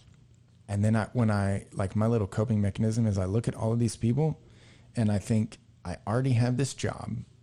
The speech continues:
These people are gonna be my friends." And so I'm, like, breaking down their personality and imagining that we're already friends. And now this is kind of a game,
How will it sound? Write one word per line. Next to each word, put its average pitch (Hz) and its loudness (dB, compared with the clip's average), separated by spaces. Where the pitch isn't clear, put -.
These 123 2
people 110 2
are 98 2
gonna 95 2
be 101 2
my 95 2
friends." - -2
And 98 2
so - -2
I'm, 131 2
like, 123 0
breaking 107 0
down 101 0
their 98 0
personality 98 -2
and 95 -2
imagining 101 0
that 98 -6
we're 104 0
already 101 0
friends. 107 -2
And 104 0
now 104 0
this 110 -2
is 101 -6
kind 95 -4
of 90 -4
a - -6
game, 85 -6